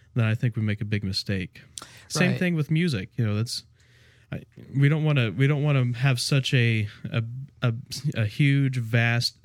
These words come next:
Speaker 1: divide between the style of music that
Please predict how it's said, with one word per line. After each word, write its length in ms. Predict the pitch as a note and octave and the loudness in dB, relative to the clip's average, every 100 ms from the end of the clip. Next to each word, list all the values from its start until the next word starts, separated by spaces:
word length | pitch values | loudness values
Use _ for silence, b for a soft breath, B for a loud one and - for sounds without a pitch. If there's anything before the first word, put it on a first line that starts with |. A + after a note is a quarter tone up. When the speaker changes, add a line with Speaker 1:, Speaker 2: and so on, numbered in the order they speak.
| B2+ | -2
Speaker 1:
divide 760 | A#2+ A#2 A2+ A2+ G#2 G2+ G#2+ - b b b b b - | 0 0 0 0 -2 -4 -6 -10 b b b b b -2
between 640 | A2+ - B2+ A#2+ A2 G#2 - _ _ - - | -2 2 2 4 2 -2 -8 _ _ -20 -2
the 100 | C3 | -2
style 360 | - B2+ A#2+ A#2 | 0 0 2 2
of 60 | |
music 380 | A#2 A2+ A2 - | 2 0 -2 0
that 220 | A2+ G#2+ | 0 -2